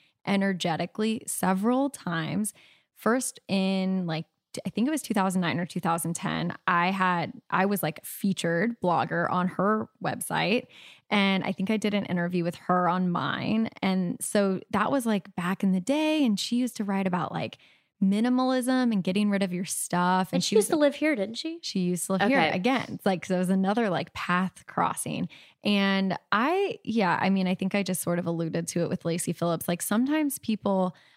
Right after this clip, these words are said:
Speaker 1: oftentimes who have, like, a similar personality to me, like, it can be too much for me, or I can just be like, "I don't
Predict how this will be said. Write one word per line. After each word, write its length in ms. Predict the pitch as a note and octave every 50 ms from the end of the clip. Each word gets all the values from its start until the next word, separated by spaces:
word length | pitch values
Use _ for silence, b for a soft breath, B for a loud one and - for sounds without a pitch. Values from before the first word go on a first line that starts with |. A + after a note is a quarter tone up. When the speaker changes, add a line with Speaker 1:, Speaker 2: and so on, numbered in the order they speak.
| b _
Speaker 1:
oftentimes 520 | - F#3+ G#3 - - B3 G#3+ G#3+ F#3+ F#3 -
who 80 | -
have, 140 | G3+ F#3 -
like, 120 | G3 - -
a 40 | G3+
similar 400 | - - F4+ G4+ A4 G#4 D4 G#3+
personality 600 | - - F3+ F3+ - F#3 E3+ D#3+ D3 C3 D3+ F3
to 140 | - - F3
me, 200 | F3 E3 D#3 C#3
like, 160 | C#3+ E3 - -
it 60 | F#3+
can 120 | - G#3+
be 120 | G3+ G#3 F#3+
too 160 | - - F#3+
much 240 | F#3+ - F3 - -
for 120 | - B3
me, 240 | B3 B3+ B3+ B3+ B3+
or 60 | A3+
I 80 | F3+ E3+
can 120 | - -
just 160 | F3 E3 D#3 -
be 80 | F3+ E3+
like, 140 | E3+ E3+ - -
"I 40 | - -
don't 200 | F4+ F4 -